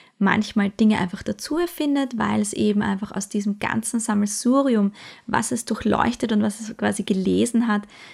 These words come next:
einfach auch dann Dinge noch dazu erfindet. Das solltest du vielleicht beachten, wenn es jetzt zum Beispiel ums Texteschreiben geht. Also gerade bei sachlichen Texten glaube ich, dass Chat G P T auch sehr gut einsetzbar ist,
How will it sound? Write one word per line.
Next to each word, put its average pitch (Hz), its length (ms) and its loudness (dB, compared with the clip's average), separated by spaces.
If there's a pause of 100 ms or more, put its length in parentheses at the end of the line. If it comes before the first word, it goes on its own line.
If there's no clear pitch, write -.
(200)
einfach 202 320 0
auch 196 240 0
dann 202 220 2
Dinge 196 200 2
noch - 160 -2
dazu 214 380 0
erfindet. 190 460 0
Das - 260 -4
solltest - 420 -2
du 202 60 -4
vielleicht - 340 -4
beachten, - 600 -4 (400)
wenn 220 180 2
es 208 100 0
jetzt - 480 -6
zum 202 140 0
Beispiel 190 340 -2
ums 170 300 -2
Texteschreiben 254 840 -2
geht. 240 400 2 (420)
Also 202 200 0
gerade - 280 0
bei - 80 -4
sachlichen - 600 -2
Texten 226 580 0 (260)
glaube 202 360 4
ich, - 140 -8
dass 190 600 -2 (220)
Chat 202 200 0
G 214 140 0
P 202 80 0
T 202 260 -4
auch - 220 -2
sehr 269 180 -2
gut 254 220 -2
einsetzbar 214 760 0
ist, 208 140 -4